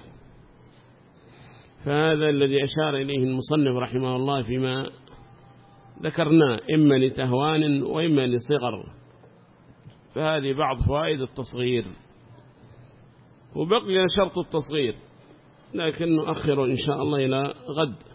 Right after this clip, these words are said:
فهذه كالمقدمة لباب التصغير. أخذنا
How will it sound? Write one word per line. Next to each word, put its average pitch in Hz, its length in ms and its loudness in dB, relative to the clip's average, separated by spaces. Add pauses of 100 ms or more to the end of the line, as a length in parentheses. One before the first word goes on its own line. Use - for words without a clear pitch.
(1040)
فهذه 147 440 2
كالمقدمة 151 720 4
لباب 131 340 2
التصغير. 120 520 -6 (600)
أخذنا 156 720 2